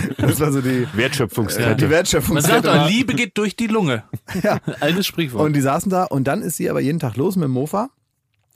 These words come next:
Speaker 1: einem Anhänger hinten, und ist, ähm, zur Videothek an der Ecke gefahren bei uns und, äh, hat
Speaker 3: Mofa
Speaker 1: da
Speaker 3: mit Anhänger, das,
Speaker 1: jeden
Speaker 3: ja.
Speaker 1: Tag <laughs> zwei Filme ausgeliehen und hat diese zwei Filme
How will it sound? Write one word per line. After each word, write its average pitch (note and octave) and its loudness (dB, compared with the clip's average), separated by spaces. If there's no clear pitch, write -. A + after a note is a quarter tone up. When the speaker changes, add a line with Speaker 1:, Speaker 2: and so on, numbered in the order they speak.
Speaker 1:
einem A2+ -2
Anhänger F3 0
hinten, G#3 0
und D#3+ 0
ist, F3 0
ähm, C#3+ 0
zur C#3 -2
Videothek D3+ -2
an C#3 0
der B2 -2
Ecke C3+ -4
gefahren E3+ -4
bei D#3+ -2
uns F#3+ -4
und, D3 0
äh, B2+ 2
hat B2 0
Speaker 3:
Mofa C#3+ 4
Speaker 1:
da C#3+ 2
Speaker 3:
mit C3 -2
Anhänger, A2+ -2
das, A2+ -8
Speaker 1:
jeden E3 2
Speaker 3:
ja. - -
Speaker 1:
Tag D3+ 0
<laughs> D#3+ -6
zwei D#3 0
Filme E3 0
ausgeliehen G2+ -4
und C3 2
hat D#3+ -2
diese F3 -4
zwei C3 -2
Filme F3 -2